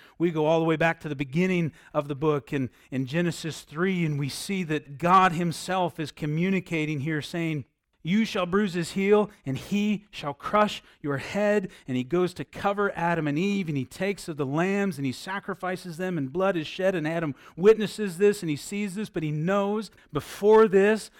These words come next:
he was in shame and nakedness, hiding from God, and now because of the sacrifice, because blood was shed, Adam and Eve stand before God again, no longer ashamed. Do we have a sense of the significance of what God has foreordained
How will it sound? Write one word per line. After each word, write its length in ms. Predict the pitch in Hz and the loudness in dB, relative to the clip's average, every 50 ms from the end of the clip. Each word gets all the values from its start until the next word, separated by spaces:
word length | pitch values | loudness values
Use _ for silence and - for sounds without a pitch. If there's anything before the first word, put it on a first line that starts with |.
| - _ | -20 _
he 120 | _ 170 175 | _ -4 0
was 220 | 175 165 160 139 | 0 0 0 0
in 140 | 151 143 135 | -2 -4 -4
shame 680 | 127 - - - - 180 190 202 214 220 233 233 226 190 | -6 -6 -8 -4 -2 0 0 0 0 0 2 0 0 0
and 240 | 156 143 143 139 | -2 -4 -2 0
nakedness, 640 | 147 165 185 202 - - 208 185 208 208 214 202 - | 0 0 0 0 0 -2 -2 -2 0 -2 -2 -4 -6
hiding 460 | - - - 190 208 214 214 208 202 | -8 -4 -2 -2 0 0 0 -2 -2
from 240 | 185 - 190 180 175 | -2 -4 -6 -6 -4
God, 320 | 156 175 175 180 196 202 190 | -2 -2 0 2 2 2 0
and 120 | 170 160 | 0 -4
now 140 | 165 160 160 | -2 -4 -4
because 460 | 139 147 143 - - 185 196 214 196 | -4 -6 -8 -6 -4 -4 -4 -2 -4
of 100 | 220 208 | -6 -6
the 80 | 208 196 | -6 -6
sacrifice, 640 | - - 175 165 170 - 185 165 - 170 165 151 | -6 -4 -4 -4 -4 -6 -8 -10 -8 -10 -10 -10
because 260 | _ 147 131 147 135 | _ -10 -8 -8 -10
blood 300 | 123 123 160 175 190 185 | -6 -2 -2 -2 -2 -2
was 160 | 180 185 175 | -4 -6 -6
shed, 360 | 180 - - - 143 143 135 - - - - - - - _ _ _ _ | -6 -10 -4 -2 -2 -2 -2 -6 -20 -20 -20 -20 -20 -20 _ _ _ _
Adam 320 | 139 165 185 185 185 175 | 2 2 2 2 2 0
and 100 | 165 165 | 0 0
Eve 160 | 151 151 143 | 0 -2 -4
stand 320 | - - - 156 156 151 147 | -6 -10 -8 -6 -6 -6 -6
before 300 | 135 - - 151 143 139 | -8 -10 -8 -8 -8 -6
God 240 | 139 135 131 127 | -4 -4 -4 -4
again, 320 | 123 120 - 123 120 117 117 | -6 -6 -8 -8 -8 -6 -6
no 120 | 117 117 | -8 -8
longer 340 | 117 113 113 113 110 104 107 | -8 -8 -10 -10 -12 -12 -14
ashamed. 380 | 101 95 - - 95 80 78 _ _ _ _ _ _ _ _ _ _ _ _ _ _ _ _ _ _ _ _ _ _ _ _ _ _ _ _ _ _ _ _ _ _ | -14 -14 -16 -18 -18 -20 -20 _ _ _ _ _ _ _ _ _ _ _ _ _ _ _ _ _ _ _ _ _ _ _ _ _ _ _ _ _ _ _ _ _ _
Do 80 | - | -12
we 100 | 143 139 | -10 -10
have 460 | 131 - - - 170 170 165 170 147 - | -10 -10 -10 -10 -8 -6 -6 -8 -8 -8
a 140 | 143 131 120 | -10 -12 -10
sense 540 | - - - - - 180 175 165 160 - - | -12 -14 -14 -10 -4 -2 -2 -2 -4 -6 -12
of 100 | 135 123 | -16 -16
the 80 | 120 | -16
significance 840 | - - - 131 107 131 131 147 165 180 180 - 170 - 175 156 - | -16 -14 -14 -10 -8 -6 -4 -2 -2 -2 -4 -6 -8 -6 -8 -8 -8
of 120 | - 123 107 | -12 -14 -14
what 140 | 123 120 - | -16 -12 -8
God 220 | 147 139 151 139 | -6 -6 -6 -6
has 140 | 120 120 - | -8 -12 -14
foreordained 760 | _ - 139 143 143 - 131 131 127 120 127 127 127 123 117 | _ -10 -10 -10 -8 -8 -10 -12 -10 -8 -8 -6 -6 -8 -10